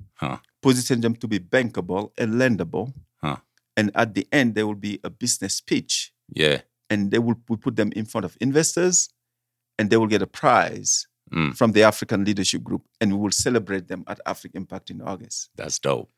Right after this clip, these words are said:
Speaker 2: So we just opened it, and, uh, we have more than fifty people that already apply.
Speaker 1: Wow.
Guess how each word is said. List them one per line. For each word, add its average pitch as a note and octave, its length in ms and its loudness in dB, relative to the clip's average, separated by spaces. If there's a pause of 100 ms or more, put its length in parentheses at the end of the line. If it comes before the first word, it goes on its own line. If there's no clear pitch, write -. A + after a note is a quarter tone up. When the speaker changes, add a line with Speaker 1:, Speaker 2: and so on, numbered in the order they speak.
(160)
Speaker 2:
So - 160 4
we B2+ 120 8
just E3+ 320 6
opened C3+ 220 8
it, B2 180 6
and, A2 280 8
uh, G2+ 220 8 (1600)
we D#3 100 10
have G#2 600 6
more A2 220 2
than G2 140 0
fifty - 360 0
people A2+ 320 0
that G2+ 140 0
already G2+ 340 -2
apply. - 540 -4 (180)
Speaker 1:
Wow. C#2 280 -2